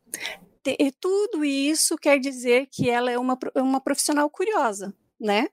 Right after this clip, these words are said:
Então, o que isso tem a ver com ser prof-, com ser um profissional híbrido, tem a ver que a Cláudia possui características de profissional híbrido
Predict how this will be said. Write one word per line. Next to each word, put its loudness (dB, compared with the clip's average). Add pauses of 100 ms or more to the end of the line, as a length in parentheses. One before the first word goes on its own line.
(560)
Então, 0
o 0
que 0
isso 0
tem 0
a 2
ver 0 (260)
com 0
ser 0
prof-, -4 (140)
com -2
ser 2
um -2
profissional 0
híbrido, 0 (600)
tem 0
a -2
ver 0
que -4
a 0
Cláudia -2
possui 0
características 0
de 2
profissional 0
híbrido 0